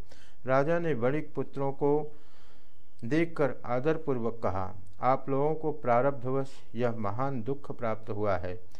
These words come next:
इस समय अब कोई भय नहीं है।" ऐसा कहकर उनकी बेड़ी खुलवाकर क्षौर कर्म आदि कराया। राजा ने वस्त्र अलंकार देकर उन दोनों वणिक पुत्रों को संतुष्ट किया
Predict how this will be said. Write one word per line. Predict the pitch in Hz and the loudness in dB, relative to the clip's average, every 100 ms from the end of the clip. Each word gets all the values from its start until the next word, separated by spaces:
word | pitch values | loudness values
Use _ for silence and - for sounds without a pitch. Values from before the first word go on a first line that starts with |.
| - - | -2 -2
इस | 139 139 | 0 0
समय | 139 131 131 127 | 0 0 0 0
अब | 123 123 | -2 0
कोई | 120 104 | 0 0
भय | 110 123 | 0 0
नहीं | 131 98 92 | 0 0 -2
है।" | 90 90 - - - | -2 -2 -2 -2 -2
ऐसा | 123 127 123 | 0 0 0
कहकर | 107 123 127 131 131 131 - - - | 0 0 0 0 0 0 -2 -2 -2
उनकी | 127 139 139 120 | -2 0 0 0
बेड़ी | 113 127 135 | 0 2 0
खुलवाकर | 127 - 110 123 143 - 92 98 - - - - | 0 0 0 2 2 0 0 0 -2 -2 -2 -2
क्षौर | - 139 151 156 - | 0 2 2 2 0
कर्म | 135 131 | 0 -2
आदि | - 113 135 | -2 -2 -2
कराया। | 127 104 95 92 90 - - - - | -2 -2 0 -2 -2 -2 -4 -4 -2
राजा | 113 123 127 123 | 2 2 2 0
ने | 113 | 0
वस्त्र | 101 127 131 - 101 | 0 0 0 -2 -4
अलंकार | 110 113 123 117 127 131 107 92 - - - - - | -2 -2 -2 -2 0 0 0 -2 -4 -4 -4 -4 -2
देकर | 113 147 147 135 | 0 0 2 0
उन | - 127 120 | 0 -2 0
दोनों | 135 147 147 | 0 0 0
वणिक | 120 139 156 - | 2 0 0 -2
पुत्रों | 131 123 127 | -2 -2 -2
को | 123 120 | -2 -2
संतुष्ट | 104 107 101 101 - - | -2 -2 -2 -2 -2 -2
किया | 107 104 92 90 | -2 -2 -2 -2